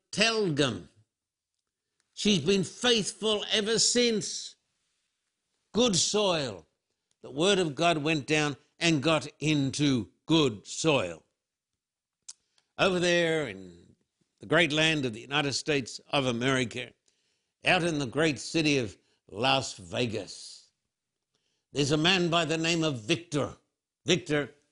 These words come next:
I salute you today. I send you greetings.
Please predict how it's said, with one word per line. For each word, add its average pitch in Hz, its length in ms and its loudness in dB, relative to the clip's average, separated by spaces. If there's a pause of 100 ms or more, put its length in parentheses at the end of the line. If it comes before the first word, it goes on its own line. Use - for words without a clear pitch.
(140)
I 160 120 4
salute 127 560 -2
you 127 100 -4
today. 101 420 -14 (880)
I 160 140 2
send 175 320 0
you 156 60 0
greetings. 107 680 -4